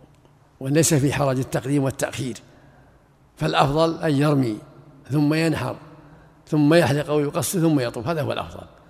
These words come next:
كما فعل النبي صلى الله عليه وسلم، رمى ثم نحر ثم حلق ثم ركب إلى البيت وطاف، هذا هو الأفضل للحجاج يوم العيد، المبدأة بالرمي ثم بالذبح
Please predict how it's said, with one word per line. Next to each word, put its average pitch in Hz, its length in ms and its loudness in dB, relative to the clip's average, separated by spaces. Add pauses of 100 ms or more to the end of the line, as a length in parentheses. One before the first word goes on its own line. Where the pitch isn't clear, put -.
(480)
كما 151 200 -2
فعل 135 220 0
النبي 123 360 -4
صلى 127 140 -6
الله 110 120 -6
عليه 104 100 -8
وسلم، 135 80 0
رمى 143 380 6 (580)
ثم 135 240 6
نحر 143 440 8 (720)
ثم 147 320 6
حلق - 680 4
ثم 170 220 4
ركب 143 340 2
إلى 139 80 0
البيت 139 220 0
وطاف، 113 300 -4 (640)
هذا 175 200 2
هو 135 120 2
الأفضل - 340 -4 (460)
للحجاج 131 600 -4 (120)
يوم 151 140 -4
العيد، 123 280 -2 (920)
المبدأة 147 480 2
بالرمي 120 400 -2 (460)
ثم 151 220 2
بالذبح 135 440 2